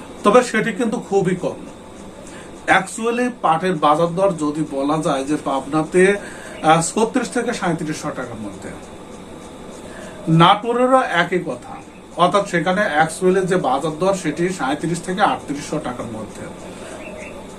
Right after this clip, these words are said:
এবং কোনো কোনো হাটগুলোতে ঊনচল্লিশশো টাকার মধ্যে।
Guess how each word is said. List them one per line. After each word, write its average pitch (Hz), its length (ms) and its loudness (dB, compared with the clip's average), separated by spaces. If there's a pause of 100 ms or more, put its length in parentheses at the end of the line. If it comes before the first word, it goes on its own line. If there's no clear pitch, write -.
(120)
এবং 196 280 4
কোনো 196 180 6
কোনো 196 180 4
হাটগুলোতে 160 520 2
ঊনচল্লিশশো 143 720 -2
টাকার 131 200 -6
মধ্যে। 113 360 -12